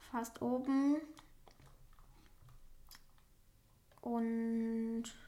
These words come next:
hier werde ich, glaub ich, einmal sterben. Weil ich hab noch nie ein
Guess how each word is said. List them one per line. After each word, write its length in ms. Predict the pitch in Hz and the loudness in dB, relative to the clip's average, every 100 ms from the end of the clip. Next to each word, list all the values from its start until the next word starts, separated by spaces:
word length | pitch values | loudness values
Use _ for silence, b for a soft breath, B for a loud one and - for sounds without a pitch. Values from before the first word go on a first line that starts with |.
| B B B B - | B B B B 0
hier 220 | 254 254 | 2 4
werde 120 | 247 | 2
ich, 80 | 240 | 2
glaub 200 | - 233 | 2 2
ich, 160 | - | 4
einmal 320 | 233 226 214 226 | 4 6 4 2
sterben. 480 | - 123 117 117 127 - - B B B B B B B B B B B B B - - - - - - - | 0 2 2 0 -6 -10 -14 B B B B B B B B B B B B B -14 -16 -16 -16 -16 -14 0
Weil 340 | 226 233 233 - | 4 6 6 4
ich 180 | 226 - | -2 -2
hab 140 | 240 | 0
noch 160 | 233 233 | 4 6
nie 320 | 233 247 233 | 8 8 6
ein 260 | 214 220 | 6 0